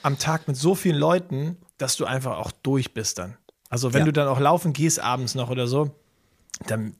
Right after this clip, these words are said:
Speaker 1: da, da hast du, da hast du Betonbeine. So, du stehst
Speaker 2: Ja,
Speaker 1: da den
Speaker 2: es ist
Speaker 1: ganzen
Speaker 2: ja
Speaker 1: Tag, dann, du bist auch, so, ich hab es irgendwann mal auch gemacht, dann auch in der Dunkelheit und so, das war so,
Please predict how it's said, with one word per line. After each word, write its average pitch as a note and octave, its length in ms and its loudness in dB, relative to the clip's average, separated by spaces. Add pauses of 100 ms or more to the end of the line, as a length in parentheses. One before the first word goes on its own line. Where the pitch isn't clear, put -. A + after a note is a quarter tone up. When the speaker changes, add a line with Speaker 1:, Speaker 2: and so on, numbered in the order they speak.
Speaker 1:
da, A2 160 -8
da G#2+ 240 -2
hast C#3 240 0
du, A#2+ 260 2 (540)
da A2+ 80 -2
hast - 100 0
du C3+ 60 0
Betonbeine. C3 680 2 (200)
So, G2+ 220 -8
du G#2+ 100 -4
stehst D#3 320 0
Speaker 2:
Ja, - 0 -
Speaker 1:
da D#3+ 60 4
den C3+ 80 2
Speaker 2:
es - 0 -
ist - 100 2
Speaker 1:
ganzen D3+ 160 4
Speaker 2:
ja - 60 0
Speaker 1:
Tag, D3+ 360 2
dann, C#3 240 0
du C#3 120 -4
bist C#3 260 0
auch, B2+ 260 -2 (400)
so, - 140 0
ich C3 100 2
hab E3 80 2
es C#3 120 0
irgendwann F3+ 300 4
mal D#3+ 80 4
auch D#3+ 140 0
gemacht, D#3+ 300 0
dann D3 100 2
auch C#3 120 0
in D3 60 2
der C3+ 100 0
Dunkelheit E3 600 2
und D#3+ 60 -2
so, D#3+ 160 2
das D3 180 -2
war C#3+ 160 4
so, C#3 280 2